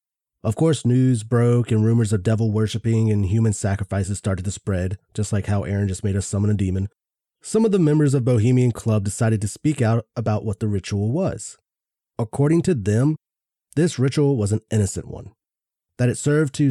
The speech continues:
symbolically cremate the worldly cares of the conscious to ensure the success of the club's midsummer meeting that is about to take place the following day.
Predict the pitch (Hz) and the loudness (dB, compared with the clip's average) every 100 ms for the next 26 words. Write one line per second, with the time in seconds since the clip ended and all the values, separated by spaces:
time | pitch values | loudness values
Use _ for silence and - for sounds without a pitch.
0 | - - 123 123 156 151 170 165 143 - | 0 -2 0 2 2 0 0 -2 -2 0
1 | 160 135 127 127 107 113 127 127 127 - | 2 2 0 0 0 2 0 0 -2 0
2 | 117 113 110 117 107 107 - 120 120 - | 2 2 0 -2 -2 -2 -2 -2 -2 -2
3 | 117 - 123 110 - 120 117 113 - _ | -4 -2 0 0 0 0 0 -2 -6 _
4 | 117 - 107 - - 139 143 - 120 120 | -4 -2 -6 -8 -4 0 0 0 -2 -2
5 | 120 110 101 107 90 - 196 185 107 110 | 0 0 0 -2 -2 -4 0 2 2 0
6 | _ 123 110 107 110 107 107 - 165 160 | _ -4 -2 0 0 -2 -2 -2 0 0
7 | 123 143 131 127 117 - 113 95 90 90 | 0 0 0 2 2 0 -2 0 0 -2
8 | 73 | -4